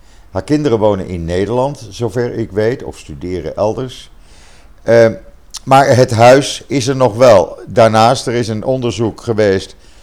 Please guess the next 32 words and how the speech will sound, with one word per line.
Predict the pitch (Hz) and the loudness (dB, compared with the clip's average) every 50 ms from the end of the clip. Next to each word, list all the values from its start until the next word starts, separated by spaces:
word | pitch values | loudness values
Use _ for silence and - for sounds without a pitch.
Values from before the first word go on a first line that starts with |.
| - - - | -20 -20 -16
van | - - 117 120 127 | -6 -2 -2 -2 0
N | - 131 123 107 | 0 -2 -2 -2
G | 82 107 110 | 0 2 4
O | 107 110 120 | 6 6 6
Monitor. | 120 127 131 135 131 123 117 - 135 127 135 143 135 127 - - - - _ - - - - | 6 4 2 2 0 -4 -2 -2 0 0 0 -2 -6 -10 -18 -20 -20 -20 _ -20 -20 -16 -14
Een | - 95 | -8 0
paar, | - 131 113 101 98 110 - - | 2 4 4 4 2 -2 -8 -4
paar | - 113 107 104 113 131 | 0 2 4 4 4 2
onderzoeken, | 147 131 127 127 120 113 92 120 117 - - 123 - - | 0 -2 -2 -2 -6 -6 -6 -8 -8 -6 -8 -8 -8 -6
onder | 113 110 107 104 | -8 -6 -4 -2
andere | 117 123 123 123 123 107 110 | -2 -2 -2 -2 -4 -4 -4
naar | 107 110 107 | -2 -2 -2
de | 101 95 | -2 0
banden | 82 117 113 113 113 107 107 101 - - - | 2 2 2 2 2 -2 -4 -4 -4 -6 -10
van | - - 110 101 98 92 92 87 - - - - - - - | -6 -2 -2 -2 -2 -2 -6 -12 -18 -20 -20 -20 -20 -18 -10
U | - 120 120 - - | -6 -6 -6 -2 0
A | 117 113 110 95 | 2 2 2 2
W | 101 98 92 | 0 -2 -4
C, | - - - 135 123 117 113 104 92 - - - - | -4 -4 -2 -2 0 0 0 -2 -4 -8 -10 -16 -10
de | 90 101 92 | -10 -8 -4
zogenaamde, | 95 117 110 107 - 104 104 101 101 98 92 92 87 92 90 87 85 - - - - - - - - - | -2 -2 -2 -2 -4 -6 -4 -2 -2 -2 -2 -2 -2 -2 -2 -2 -4 -8 -16 -20 -20 -20 -20 -20 -18 -10
eh, | - 101 101 98 92 101 - - 98 95 92 90 90 | -6 -4 -4 -4 -4 -6 -10 -10 -8 -8 -6 -8 -8
eh, | 95 - - - - 107 101 95 - - | -10 -12 -14 -14 -14 -14 -14 -16 -16 -10
N | - 107 104 98 | -6 -6 -6 -6
G | 76 90 101 101 104 | -4 -4 -2 2 4
O | 107 107 104 104 | 4 4 4 2
voor, | 95 - - 107 104 104 101 98 | -2 -4 -6 -4 -2 0 0 -2
eh, | 95 92 95 98 98 98 95 92 90 90 87 87 87 87 90 95 92 - - | -2 -4 -4 -2 0 2 2 2 0 0 -2 -2 -4 -6 -8 -10 -10 -12 -10
het | - - | -8 -2
helpen | 95 107 107 104 104 - - 101 - | 0 2 2 2 2 0 -4 -10 -6
van, | - 104 95 87 92 95 | -6 -6 -6 -6 -10 -12
van | - - 95 92 92 87 | -6 -6 -6 -6 -6 -10